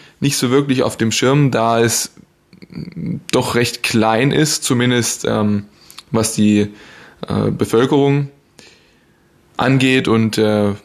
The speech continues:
die Wirtschaftskraft. Dennoch ist Weißrussland schon seit längerer Zeit, ähm, ja, so ein bisschen ein Pulverfass für die europäische Sicherheit. Aber dazu kommen wir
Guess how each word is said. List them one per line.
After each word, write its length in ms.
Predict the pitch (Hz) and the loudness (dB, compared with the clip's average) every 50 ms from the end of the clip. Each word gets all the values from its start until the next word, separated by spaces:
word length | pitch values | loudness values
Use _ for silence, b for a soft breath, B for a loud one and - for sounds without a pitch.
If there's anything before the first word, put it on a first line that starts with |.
| _ _ _ _ _ _ _ - | _ _ _ _ _ _ _ -10
die 240 | 107 104 110 104 | -4 -2 0 0
Wirtschaftskraft. 880 | 110 123 127 - - 143 127 - - - - 131 143 147 147 - - - - - _ _ _ _ _ _ _ _ _ _ _ _ _ _ _ _ _ _ _ _ _ _ _ - | 2 0 0 0 0 -2 -2 -4 -6 -6 -2 -2 0 -2 -2 -4 -10 -16 -18 -20 _ _ _ _ _ _ _ _ _ _ _ _ _ _ _ _ _ _ _ _ _ _ _ -2
Dennoch 680 | 113 101 - 117 120 127 139 147 143 - - - - | 0 0 2 2 2 2 2 0 0 -2 -6 -10 -10
ist 400 | - - 120 - - - - - | -8 -6 -6 -6 -6 -8 -6 -4
Weißrussland 840 | 95 110 117 117 - 135 139 139 - 139 131 131 135 135 131 - - _ - - - | -2 -2 -2 -2 0 -2 -2 0 0 0 0 2 0 0 -2 -4 -8 _ -14 -8 -4
schon 240 | - - 117 117 | -2 0 2 2
seit 160 | 113 113 110 104 | 2 2 2 2
längerer 340 | 113 113 120 127 127 127 | 2 2 2 2 0 0
Zeit, 440 | - - 135 123 123 131 131 131 - B B B B B B B B B B B B - | -2 -2 -2 0 0 0 0 -2 -4 B B B B B B B B B B B B -6
ähm, 600 | - 107 107 110 110 113 113 117 117 113 - - - - _ _ _ - - _ - | -4 -2 -2 -2 -2 0 0 0 0 0 -2 -4 -8 -16 _ _ _ -20 -18 _ -4
ja, 280 | - 113 113 120 131 | -2 0 0 0 0
so 100 | 120 117 | 2 2
ein 100 | 113 113 | 2 2
bisschen 640 | 110 117 - - 131 120 120 120 117 117 117 113 - - _ _ _ _ _ _ _ _ - | 0 0 0 0 0 0 0 0 0 -2 -4 -6 -10 -16 _ _ _ _ _ _ _ _ -4
ein 120 | - 117 117 | -2 -2 0
Pulverfass 640 | - 151 160 160 156 147 123 - 127 110 104 - | 2 2 2 4 2 2 0 0 -2 -2 -2 -2
für 140 | - - 120 | -2 0 2
die 80 | 113 101 | 2 2
europäische 480 | 110 104 110 107 117 110 107 107 110 | 2 2 0 0 0 0 0 -2 -2
Sicherheit. 480 | 104 113 117 - 131 110 110 104 104 - | -2 -2 -2 -2 0 0 0 0 0 0
Aber 140 | 107 104 107 | 0 0 0
dazu 340 | 117 120 120 - 143 135 - | 0 -2 0 0 0 0 0
kommen 220 | - 127 120 117 | 0 0 0 0
wir 260 | 117 113 110 110 107 | 0 0 0 -2 -4